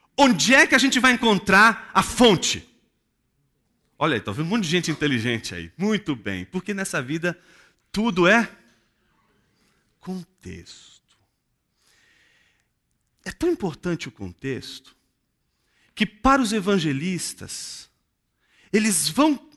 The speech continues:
se preocupando em contar a história de Jesus, sempre colocando a história num contexto apropriado pro seu leitor.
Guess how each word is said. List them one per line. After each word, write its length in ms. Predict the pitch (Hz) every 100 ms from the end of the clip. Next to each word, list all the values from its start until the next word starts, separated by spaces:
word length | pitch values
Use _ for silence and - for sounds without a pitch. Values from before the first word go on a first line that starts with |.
| -
se 260 | - -
preocupando 640 | 214 294 - 247 - 277 247
em 60 |
contar 340 | 220 220 196 247
a 40 |
história 500 | 226 - - 233 214
de 100 | 180
Jesus, 460 | 156 147 120 180 196
sempre 540 | - - 277 277 277
colocando 560 | - 254 233 214 233 214
a 20 |
história 380 | 202 - 214 208
num 140 | 214
contexto 500 | 208 214 202 208 -
apropriado 580 | 202 202 - 180 180 185
pro 100 | 185
seu 200 | - 220
leitor. 420 | 175 - 104 90